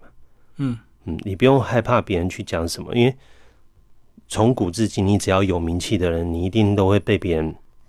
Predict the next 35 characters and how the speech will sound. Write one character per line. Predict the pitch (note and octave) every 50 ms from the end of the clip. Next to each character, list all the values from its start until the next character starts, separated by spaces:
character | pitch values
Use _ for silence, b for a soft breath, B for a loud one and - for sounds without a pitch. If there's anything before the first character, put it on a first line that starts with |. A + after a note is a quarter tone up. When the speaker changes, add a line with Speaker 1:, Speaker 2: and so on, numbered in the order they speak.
| _ - _ _ _ - - _ _ _ - -
Speaker 1:
有 | - G#2 F#2 F#2
人 | F#2+ G#2
会 | G2+ A#2 C#3
认 | C3 C3 B2 A2+ -
同 | F#2 F2+ F2
你， | E2+ F2 - - - - - - - - - - _ - - _ -
但 | - A#2 A2+
是 | G#2 A2+ G#2+
也 | G2 G2+
有 | G2 F#2
人 | E2+ E2+
会 | F2 G2 F#2+
讨 | - - E2+ D#2+
厌 | E2+ F2+ F2
你。 | - - - - - - - -
Speaker 2:
嗯， | C#3+ C3+ C3 B2+
嗯， | C3 C3 B2 A#2 A#2+
嗯。 | B2 A#2+ -
Speaker 1:
好， | E2+ E2+
就 | E2 G#2+
像 | G2+ A2+ G#2+ G#2 F#2 F2 -
周 | - - G2 F#2
杰 | - G2 F2 E2
伦、 | E2 D#2+ E2 E2
刘 | D#2+ F2+ F2+
德 | E2 - F2+
华 | E2+ - - E2+ D#2 D#2 -
这 | - - A2
些 | - B2+ A#2 F#2
人 | E2+ F2+ G2
也 | G#2 F2
是 | E2+ - - C3
一 | G#2+ F#2
样， | G2+ F#2 E2
Speaker 2:
对。 | -